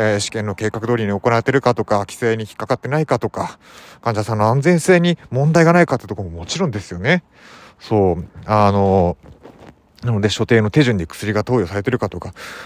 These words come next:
もちろんですね、たくさんの病院が関わってれば、それぞれの病院ごとに環境も異なるわけですし、その環境が異なる中であっても、試験の品質が担保されてるかどうかっていうのを、徹底的にですね、チェックしながら、それこそ第三者の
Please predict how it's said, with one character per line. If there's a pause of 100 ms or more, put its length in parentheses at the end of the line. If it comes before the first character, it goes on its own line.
も
ち
ろ
ん
で
す
ね、
た
く
さ
ん
の
病
院
が
関
わ
っ
て
れ
ば、
そ
れ
ぞ
れ
の
病
院
ご
と
に
環
境
も
異
な
る
わ
け
で
す
し、 (400)
そ
の
環
境
が
異
な
る
中
で
あ
っ
て
も、 (240)
試
験
の
品
質
が
担
保
さ
れ
て
る
か
ど
う
か
っ
て
い
う
の
を、 (460)
徹
底
的
に
で
す
ね、
チ
ェ
ッ
ク
し
な
が
ら、
そ
れ
こ
そ
第
三
者
の